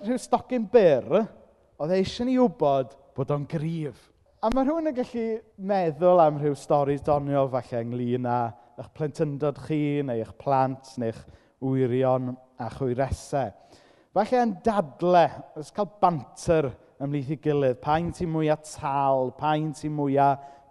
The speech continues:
cryf. A weithiau, pan 'y ni'n darllen yr adnod yma, ni'n gallu meddwl mai jyst rhywbeth ysgafn fel 'na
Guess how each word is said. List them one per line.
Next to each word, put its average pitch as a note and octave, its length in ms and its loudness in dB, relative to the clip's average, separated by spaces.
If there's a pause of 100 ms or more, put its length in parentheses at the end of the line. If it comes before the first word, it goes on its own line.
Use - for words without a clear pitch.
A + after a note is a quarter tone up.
(140)
cryf. C3+ 760 -8 (320)
A G#3+ 120 4
weithiau, D#3+ 640 2 (200)
pan F#3+ 180 -4
'y G#3+ 80 -2
ni'n A#3 140 -2
darllen C4+ 420 4
yr A#3 100 6
adnod D#3+ 400 2
yma, A2+ 360 -6 (120)
ni'n D3 160 -8
gallu E3+ 320 -4
meddwl E3 400 4
mai D3+ 160 2
jyst C#3+ 400 -4
rhywbeth C3 400 0 (480)
ysgafn B2+ 720 0
fel A#2+ 320 4
'na A2 220 2